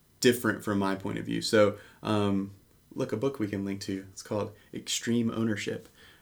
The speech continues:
uh, by Jocko Willink. No idea if I said his name right. Has a ted Talk, too. You could look it up, Extreme Ownership. But he's a, um,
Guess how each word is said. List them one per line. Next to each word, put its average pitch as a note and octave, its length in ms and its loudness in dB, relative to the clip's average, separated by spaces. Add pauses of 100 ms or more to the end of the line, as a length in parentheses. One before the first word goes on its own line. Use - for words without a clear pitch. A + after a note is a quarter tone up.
uh, G#2 180 0
by G#2 140 2
Jocko G#2+ 380 6
Willink. G2 340 0 (160)
No G#2+ 140 2
idea G2+ 180 0
if G2+ 100 -2
I G2+ 60 0
said G2 180 0
his F#2 120 -2
name G2 180 2
right. F#2+ 200 -2
Has G#2+ 200 0
a G2+ 40 -4
ted A2 260 6
Talk, G2+ 200 0
too. - 120 0
You G2 120 2
could G2+ 100 -2
look G2+ 140 -2
it G2 60 4
up, F#2+ 100 2
Extreme G2 300 0
Ownership. G2+ 440 -2 (340)
But - 280 8 (240)
he's C3+ 320 8
a, G#2+ 460 4
um, A2 460 -6